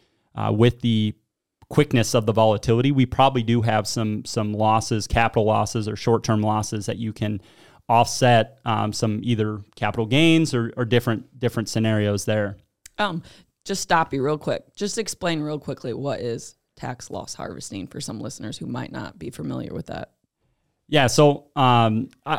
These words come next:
Speaker 1: I got an example. This is, this is kind of a, I would say, a case study of, of something I've been going through recently. Obviously, we never give out any clients' names or, or information here, but I had a client that recently had a fifty thousand dollar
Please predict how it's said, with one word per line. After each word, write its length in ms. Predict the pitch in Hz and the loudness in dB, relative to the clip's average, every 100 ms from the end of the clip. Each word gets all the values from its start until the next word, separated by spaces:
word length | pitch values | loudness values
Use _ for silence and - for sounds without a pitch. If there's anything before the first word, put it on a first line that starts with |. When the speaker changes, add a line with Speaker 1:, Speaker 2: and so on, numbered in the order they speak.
| - | 2
Speaker 1:
I 100 | 175 | 4
got 140 | 190 | 6
an 40 | 160 | 6
example. 460 | 127 127 131 131 | 6 4 4 6
This 180 | 123 143 | 6 4
is, 140 | 127 101 | 2 2
this 200 | 135 - | 2 2
is 140 | 104 | -2
kind 160 | - 131 | 2 2
of 80 | |
a, 240 | 107 104 107 - - | 4 2 0 -6 -8
I 100 | - | 0
would 120 | 127 | 2
say, 100 | 123 | 2
a 40 | 107 | 0
case 260 | - 120 | 2 0
study 300 | - 117 113 | 2 2 2
of, 280 | 110 107 104 | 2 0 -2
of 260 | 117 107 98 | -4 -6 -4
something 360 | 131 113 110 | -2 0 0
I've 260 | 104 117 120 | 2 2 2
been 140 | 113 | 2
going 240 | 107 107 107 | 2 0 -2
through 160 | 113 | -2
recently. 500 | 110 110 - 113 107 | 0 -2 -2 -4 -2
Obviously, 320 | 107 107 - 110 | -2 -4 -2 0
we 120 | 107 | 2
never 280 | 107 104 104 | 0 0 -2
give 200 | 113 107 | 0 0
out 180 | 107 | 0
any 120 | 107 104 | 0 -2
clients' 640 | - 110 104 104 98 - | -2 -2 0 -2 -4 -8
names 480 | - 117 104 104 104 | -4 -2 0 0 -2
or, 200 | 110 107 - | -4 -4 -4
or 160 | 110 | -4
information 520 | 107 110 107 107 - | -4 -2 -2 -2 -4
here, 180 | 104 107 | -2 -2
but 200 | 104 107 - - - _ - | 0 -2 -6 -20 -20 _ 0
I 40 | |
had 60 | 139 | 0
a 60 | |
client 300 | 127 131 127 | 2 4 4
that 100 | 123 | 4
recently 440 | 110 120 - 120 113 | 2 2 2 0 2
had 420 | 101 113 107 101 | 2 2 2 -2
a 400 | - 110 107 104 - | -4 -2 0 -2 -8
fifty 360 | _ - 127 117 | _ -2 0 0
thousand 400 | 98 110 110 110 | 2 2 2 0
dollar 560 | 107 107 107 104 98 | 0 0 0 0 -2